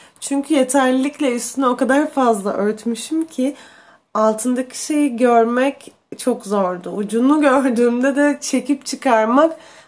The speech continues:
aslında bir yerde istemedim. Yüzleşmek istemedim ve yüzleşmekten korktuğumu düşündüm. Ee,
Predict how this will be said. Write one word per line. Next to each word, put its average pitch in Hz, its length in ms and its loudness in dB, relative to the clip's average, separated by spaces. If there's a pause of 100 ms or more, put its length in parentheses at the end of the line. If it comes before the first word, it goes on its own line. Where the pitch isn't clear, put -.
aslında 233 500 0
bir 285 80 6
yerde 247 380 2
istemedim. 202 680 -2
Yüzleşmek 202 560 -4
istemedim 214 460 -4
ve 247 60 -2
yüzleşmekten 214 720 -4
korktuğumu 202 640 -4
düşündüm. 190 540 -12 (840)
Ee, 226 520 0